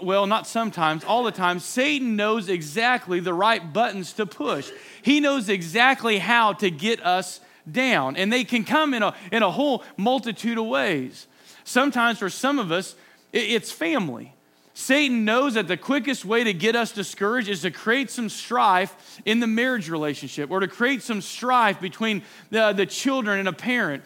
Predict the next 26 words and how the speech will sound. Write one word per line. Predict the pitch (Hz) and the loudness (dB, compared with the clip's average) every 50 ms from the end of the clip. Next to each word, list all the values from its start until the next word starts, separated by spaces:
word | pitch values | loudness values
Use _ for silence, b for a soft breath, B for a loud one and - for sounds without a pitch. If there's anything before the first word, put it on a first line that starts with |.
| B B B B | B B B B
or | 214 220 | 2 2
to | 214 185 | 2 2
create | - - 262 269 269 220 | 0 0 0 0 0 0
some | - 240 220 190 | -2 -4 -4 -4
strife | - - - 269 269 269 254 214 156 | -4 -4 0 2 4 4 4 2 0
between | 190 160 233 220 202 160 | -4 -2 -2 -2 -2 0
brothers | 147 226 262 254 240 226 175 170 | 0 0 2 2 0 -2 -4 -4
and | 196 180 | -6 -8
sisters, | - - - 277 277 226 - - 208 180 165 185 | -8 -4 -2 -2 -2 -2 -2 -4 -4 -2 0 0
or, | 196 190 170 - B 190 | 0 0 0 -2 B -2
or | B 226 214 | B 2 2
moms | 202 190 208 240 262 269 254 240 180 | 2 4 4 4 6 4 4 2 0
and | 220 214 196 | -2 -2 0
dads, | 226 254 262 214 - B B B B | 2 4 4 4 2 B B B B
to | 262 247 | 0 0
create | 247 - 247 254 277 302 285 - | 0 0 -2 0 2 0 0 0
some | - 233 202 | -2 -4 -4
strife | - - 269 254 226 - | -4 -2 0 0 0 0
somewhere. | - - 285 302 269 196 175 | 0 0 0 0 0 0 0
He | 180 277 311 320 | 2 2 2 2
knows | 277 247 233 269 285 285 285 277 208 190 | 2 2 2 2 2 2 2 0 0 -2
exactly | 208 190 175 185 156 214 254 254 277 269 - 214 220 208 | -2 -4 -4 -6 -2 0 4 4 4 4 2 0 -2 -2
the | 196 190 | -2 -2
place | - - 233 233 240 - - - | -2 -2 -2 -2 -2 -2 -4 -4
to | 233 214 | -4 -4
attack. | 190 190 - 190 180 156 135 117 113 - | -4 -4 -2 -2 -2 -2 -2 -4 -8 -14